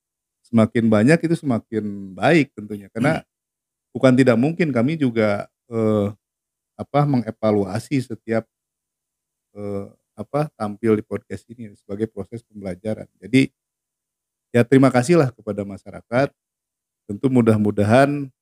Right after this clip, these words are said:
Speaker 1: masyarakat juga, pemirsa di sini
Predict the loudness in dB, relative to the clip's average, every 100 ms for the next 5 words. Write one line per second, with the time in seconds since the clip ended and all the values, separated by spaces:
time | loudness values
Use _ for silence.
0 | _ -20 -14 -10 -8 -6 -8 -8 -10 -4
1 | -4 -6 _ _ _ _ 0 4 4 4
2 | 2 2 -2 -4 -2 0